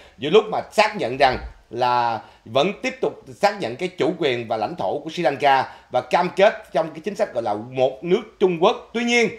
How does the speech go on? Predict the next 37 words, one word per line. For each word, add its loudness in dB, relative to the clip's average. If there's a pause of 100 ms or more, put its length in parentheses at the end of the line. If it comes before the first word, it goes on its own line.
(280)
thì -4
ông -2
này 2
đã 0
cho 2
hủy -4
bỏ 0
cái -2
việc -4
mà -6
một -10
chiếc -10
tàu 0 (100)
chiến 0
của -12
Trung -6
Quốc 0 (220)
có -4
thể -2 (100)
cập -2 (140)
vào 0
bến -4
cảng -8
của -12
Sri -12
Lanka. 2 (280)
Đây 4
được 2
xem 0
là -2
một -8
trong -8
những -6
hành -6
động -8
mới 2
nhất -2